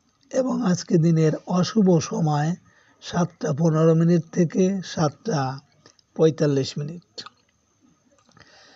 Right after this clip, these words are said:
মেষ রাশির জাতক জাতিকার আপনাদের রাহু যদি খুব খারাপ হয়, তাহলে আপনারা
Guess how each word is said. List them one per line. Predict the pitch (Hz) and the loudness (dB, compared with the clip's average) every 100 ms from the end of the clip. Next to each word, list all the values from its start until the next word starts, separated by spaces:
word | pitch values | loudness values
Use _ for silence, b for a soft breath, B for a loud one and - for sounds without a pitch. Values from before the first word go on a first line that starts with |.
| b b 233 | b b 0
মেষ | 185 - | 0 4
রাশির | 214 208 | 4 4
জাতক | 170 170 170 196 190 | 4 4 4 6 6
জাতিকার | 170 185 185 190 | 6 4 4 2
আপনাদের | 180 165 175 175 165 | 2 2 2 2 2
রাহু | 160 165 180 214 | 0 0 2 4
যদি | 165 165 147 151 143 | 4 2 2 0 -2
খুব | - 165 151 - | -2 -2 -2 -8
খারাপ | - 170 175 175 | -6 -2 0 -2
হয়, | - - - - _ _ _ b b b b b _ | -4 -10 -12 -20 _ _ _ b b b b b _
তাহলে | 170 156 160 | -2 2 2
আপনারা | 156 143 160 151 | 0 0 -2 0